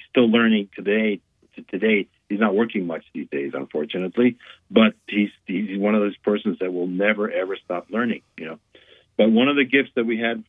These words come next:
from Ro-, working with Robert is I started reading the poetry of Humberto at the men's retreats that we were doing in Minnesota. And so we published a book of poetry in, in two thousand, nineteen ninety-nine, two thousand. So we brought Humberto to the United States.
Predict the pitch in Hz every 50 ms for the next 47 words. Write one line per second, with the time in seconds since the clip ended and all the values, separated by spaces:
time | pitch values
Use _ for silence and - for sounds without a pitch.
0 | _ - 101 98 101 107 113 104 110 113 117 117 - 110 98 92 92 92 110 120
1 | 139 143 131 117 104 95 90 - 104 98 - - 120 107 101 98 101 110 110 107
2 | 95 92 - - 110 110 113 113 - 110 101 90 95 95 92 101 110 107 - -
3 | 104 92 82 - - 90 92 98 110 117 110 120 110 - - 98 90 - - 90
4 | 90 90 87 85 85 - 104 104 104 101 95 92 92 90 85 85 - - - 135
5 | 135 127 117 107 104 - _ _ _ _ _ _ _ _ - 101 95 - - 110
6 | 98 101 107 110 - 123 120 117 117 113 - - 113 110 113 113 - 123 120 -
7 | 113 110 110 110 - - 104 95 98 95 95 95 92 90 90 - - 113 110 113
8 | 110 107 107 107 104 104 113 117 113 - 117 113 104 101 101 104 107 107 101 -
9 | - 104 - - 107 107 107 - 95 87 - 101 90 90 90 85 104 104 107 107
10 | 101 98 95 107 107 - 107 98 - 92 90 87 87 87 82 80 - _ - 107
11 | 92 90 -